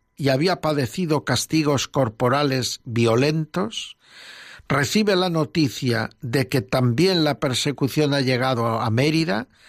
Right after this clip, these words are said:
y que Eulalia ha sido encarcelada como ella.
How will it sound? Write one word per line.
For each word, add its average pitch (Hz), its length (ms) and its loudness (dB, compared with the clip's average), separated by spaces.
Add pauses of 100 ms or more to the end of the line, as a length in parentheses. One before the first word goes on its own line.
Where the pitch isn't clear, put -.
(400)
y 143 140 2
que 147 140 -2
Eulalia 156 560 2
ha 131 40 0
sido 147 540 0
encarcelada 127 1040 0
como 107 280 -2
ella. 104 340 -6